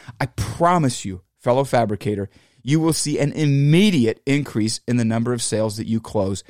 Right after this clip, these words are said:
without having to go out and generate more quotes, without having to do more advertising that generates more interest and more calls and more visits to your showroom.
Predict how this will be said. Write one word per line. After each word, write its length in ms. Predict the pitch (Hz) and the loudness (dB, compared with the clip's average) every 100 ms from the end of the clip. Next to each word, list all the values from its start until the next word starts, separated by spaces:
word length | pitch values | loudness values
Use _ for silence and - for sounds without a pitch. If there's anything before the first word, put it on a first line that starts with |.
| _ - | _ 0
without 280 | 110 123 123 | 2 2 2
having 260 | 139 151 | 0 0
to 60 | 143 | 0
go 140 | 139 | 2
out 140 | 135 127 | 2 2
and 100 | 104 | 0
generate 400 | 117 127 117 110 | 0 2 0 2
more 160 | 117 | -2
quotes, 400 | - 98 107 - _ | -2 -2 -4 -6 _
without 180 | 117 135 | 0 2
having 200 | 139 147 | 2 0
to 60 | 135 | -2
do 140 | 131 | 0
more 140 | 131 127 | 0 2
advertising 680 | 135 127 117 123 123 123 | 2 0 -2 0 0 0
that 80 | 113 | 0
generates 420 | 104 127 123 120 | 0 -2 -2 -4
more 140 | 110 - | -8 -4
interest 360 | 127 135 139 123 | -4 -2 -4 -4
and 100 | 110 | -4
more 120 | 104 | -4
calls 400 | - 135 135 120 | 2 4 4 2
and 80 | 110 | -2
more 80 | 107 | -4
visits 300 | 120 117 - | -4 -4 -8
to 80 | |
your 100 | 131 | -6
showroom. 420 | 127 139 139 117 | -2 2 4 2